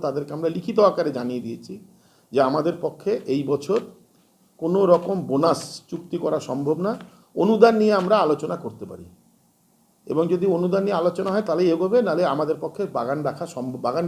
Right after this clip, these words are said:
চালানোই সম্ভব হবে না। কেননা কালী পূজার পরে ওই এক মাসেই আমরা পাতা পাবো। আর পাতা যা ওয়েদারের আমরা দেখছি যে যেরকম প্রখর রৌদ্র ছিল, চা গাছ বাঁচানোই এখন মুশকিল। এবং সবচেয়ে বড় কথা, সেপ্টেম্বর মাসে ইরিগেশন চালাতে হচ্ছে, মানে খরচা আমাদের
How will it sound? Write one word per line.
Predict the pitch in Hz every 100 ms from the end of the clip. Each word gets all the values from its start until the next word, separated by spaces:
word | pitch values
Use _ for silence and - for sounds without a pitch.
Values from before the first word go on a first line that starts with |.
| 175
চালানোই | 165 175 220 269 214
সম্ভব | 190 165
হবে | 131 110
না। | 120 - - - _
কেননা | 156 165 175 170 -
কালী | 160 170
পূজার | 175 185 180
পরে | 170 185 196
ওই | 160 170
এক | 165 175
মাসেই | 165 220 190
আমরা | 151 160
পাতা | 135 139 113
পাবো। | 101 101
আর | 120 -
পাতা | 147 185 185 - - _ 135
যা | 165
ওয়েদারের | 170 190 208 214 202 165
আমরা | 185 185
দেখছি | 175 - 202 180
যে | 175 - -
যেরকম | 170 190 185
প্রখর | 208 233 247
রৌদ্র | 226 190 202 160
ছিল, | 127 101 - - _ _ -
চা | 185 202
গাছ | 233 175
বাঁচানোই | 185 233 254 277
এখন | 247 247
মুশকিল। | 226 - 175 185
এবং | 226 220 156 -
সবচেয়ে | 180 180 220
বড় | 226
কথা, | 226 233 214
সেপ্টেম্বর | 196 226 226 233
মাসে | 226 240 208
ইরিগেশন | 233 226 254 214
চালাতে | 196 160 151
হচ্ছে, | - 104 101 - _ _ _ _
মানে | 175 202 -
খরচা | 190 202 - 254
আমাদের | 254